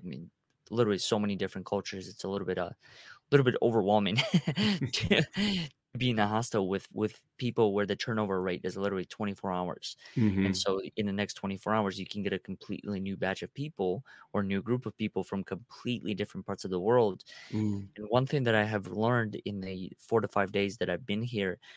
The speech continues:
Speaker 1: is that as it, as it relates to this concept of societal expectations, many travelers become travelers, or at least the ones that I've spoken to, in order to avoid some of the societal expectations that be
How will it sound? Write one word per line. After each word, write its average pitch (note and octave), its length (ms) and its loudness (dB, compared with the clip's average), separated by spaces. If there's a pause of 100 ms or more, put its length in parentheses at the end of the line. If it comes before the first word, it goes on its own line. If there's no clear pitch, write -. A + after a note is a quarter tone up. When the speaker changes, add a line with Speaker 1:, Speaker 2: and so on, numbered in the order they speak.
(260)
Speaker 1:
is A2 140 -2
that A2 80 6
as G#2+ 120 2
it, F#2+ 240 -2
as G#2+ 160 4
it A#2+ 100 0
relates G2+ 380 0
to - 120 -14
this - 180 -2
concept G2+ 360 -4
of G2 80 0
societal G2 460 0
expectations, F#2+ 800 -6 (1200)
many A#2+ 240 4
travelers G#2 880 0 (1200)
become A2 760 0 (180)
travelers, - 840 -2
or G#2+ 80 2
at G#2 80 -2
least G#2 160 -2
the G#2 60 -4
ones G2+ 200 -2
that F2 100 0
I've F2+ 120 -4
spoken B2+ 400 -2
to, F#2 180 -6 (640)
in A#2 240 0
order G2 280 2
to A#2+ 580 -2 (140)
avoid G2+ 640 -2 (100)
some F#2 260 -2
of F#2 120 -2
the G2+ 80 -2
societal F#2 500 -2
expectations - 640 -8
that F2+ 160 -6
be F#2+ 140 -6